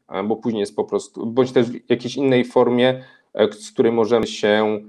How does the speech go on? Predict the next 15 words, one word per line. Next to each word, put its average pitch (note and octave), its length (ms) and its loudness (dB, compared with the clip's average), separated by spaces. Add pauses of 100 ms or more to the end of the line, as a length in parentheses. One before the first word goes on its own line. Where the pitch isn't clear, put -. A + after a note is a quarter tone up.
(500)
mm, G2+ 880 -6
z - 80 -14
którą - 260 0
możemy G#2+ 460 4
się, G#2 580 2 (220)
mm, G2 360 -6 (100)
później G2+ 680 2
rozliczyć, A2 720 0
wykazać G#2 600 0
ze D3 60 -16
względu C3+ 240 -6
na A#2 140 0
ciążące A2 540 -8
na G2 120 -4
nas, F#2+ 340 -6